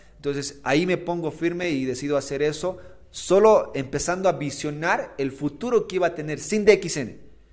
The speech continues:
Y era muy oscuro, no quería eso para mi familia. Entonces, en D X N me hablaban de una visión muy distinta,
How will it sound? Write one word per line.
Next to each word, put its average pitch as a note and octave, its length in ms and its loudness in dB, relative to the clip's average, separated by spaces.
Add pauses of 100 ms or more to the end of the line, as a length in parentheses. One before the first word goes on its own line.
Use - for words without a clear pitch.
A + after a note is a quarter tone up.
(380)
Y C3 120 0
era D3+ 120 4
muy D#3+ 240 0
oscuro, E3 360 0
no D3+ 300 -6
quería D3 200 0
eso C3 160 -6
para A#2+ 160 -6
mi A2+ 60 -10
familia. A2 360 -12 (400)
Entonces, C#3+ 340 -4
en D3 120 -4
D D#3+ 60 0
X D#3 260 -8
N D3+ 120 -4
me C#3+ 80 -4
hablaban C#3+ 220 0
de D3+ 80 -6
una D3+ 120 -4
visión D#3 540 -2
muy G#3+ 160 -2
distinta, G#3+ 760 -6